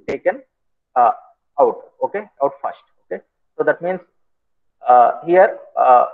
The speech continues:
flag register higher byte you push, pushed first, and flag register lower byte you push next. Okay. While popping,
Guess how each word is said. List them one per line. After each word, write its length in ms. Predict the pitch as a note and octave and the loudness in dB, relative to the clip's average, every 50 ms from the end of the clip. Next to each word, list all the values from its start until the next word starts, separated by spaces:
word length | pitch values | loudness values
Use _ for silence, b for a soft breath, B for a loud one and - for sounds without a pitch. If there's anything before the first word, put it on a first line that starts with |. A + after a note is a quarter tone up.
| - - - _ _ - | -10 -20 -20 _ _ -4
flag 220 | - C#3+ D3 D#3 D#3 | 0 2 2 4 2
register 360 | E3+ F3+ - - - F3 E3 | 0 -2 -2 0 0 0 0
higher 280 | D3 C#3+ C#3+ E3 F3+ | 0 0 2 2 2
byte 300 | F#3 F3+ F#3+ F#3+ G3 F#3 | 4 4 2 0 0 -2
you 100 | E3+ D#3+ | -8 -10
push, 180 | D3+ - C3+ - - _ _ _ - | -10 -10 -14 -16 -18 _ _ _ -18
pushed 160 | D3+ - _ _ _ | -18 -18 _ _ _
first, 180 | A2 G2+ - _ _ _ _ _ _ _ _ _ _ - | -18 -18 -18 _ _ _ _ _ _ _ _ _ _ -4
and 160 | C3+ C#3 C#3 | -4 -4 -2
flag 260 | - D3 C#3+ C#3+ D3+ | 0 2 2 2 2
register 280 | E3 E3+ E3 - F3+ D#3 | 0 -4 -2 0 -2 0
lower 260 | C#3 C#3+ D3+ D#3+ E3 | 2 2 2 2 2
byte 320 | E3 F3+ G#3 B3 - - - | 2 2 0 0 0 -6 -12
you 80 | D3+ | -14
push 200 | C#3 - F3 - _ _ _ _ | -12 -14 -16 -18 _ _ _ _
next. 240 | - C3 A2+ - _ _ _ _ _ _ | -8 -8 -8 -10 _ _ _ _ _ _
Okay. 160 | - - A2 - _ _ _ _ _ _ _ - | -14 -14 -14 -14 _ _ _ _ _ _ _ -2
While 180 | - E3 F3 | 0 0 0
popping, 500 | E3 - E3+ D#3 D#3+ - - B3 D#4+ F4 | 2 2 4 4 4 2 0 -6 -6 -8